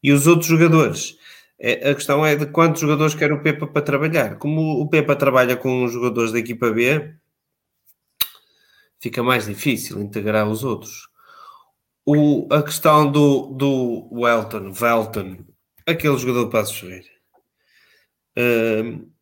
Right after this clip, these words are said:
assim, o ano passado, no fim da época, pela equipa B até estava a demonstrar alguns sinais.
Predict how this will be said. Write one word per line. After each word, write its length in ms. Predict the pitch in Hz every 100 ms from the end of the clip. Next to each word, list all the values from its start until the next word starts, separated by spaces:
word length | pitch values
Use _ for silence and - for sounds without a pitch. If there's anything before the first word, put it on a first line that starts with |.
| _ _ _ _
assim, 320 | 147 - - -
o 120 | 339
ano 140 | 381
passado, 680 | - 139 135 123 131 143 139
no 140 | 139
fim 200 | 135 139
da 80 | 123
época, 300 | 123 123 143
pela 180 | 131 131
equipa 280 | 127 - 127
B 160 | 127
até 220 | 127 127 139
estava 500 | 131 131 127 127 -
a 280 | 117 131 123
demonstrar 500 | 120 123 123 127 123
alguns 400 | 120 120 120 -
sinais. 520 | 123 196 170 117